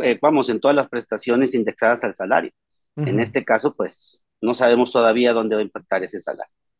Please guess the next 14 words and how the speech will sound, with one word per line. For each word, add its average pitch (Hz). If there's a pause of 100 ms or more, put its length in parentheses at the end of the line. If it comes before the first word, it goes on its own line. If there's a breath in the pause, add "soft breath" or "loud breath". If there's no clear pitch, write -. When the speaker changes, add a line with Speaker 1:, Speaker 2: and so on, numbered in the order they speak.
(340)
Speaker 2:
Ajá. 107 (1040)
Speaker 1:
No 117
establece 107
la, 95
en 101
ninguna 113
de 135
las, 113 (140)
en 110
ningún 131
lugar 151
de 143
la 131
respuesta 127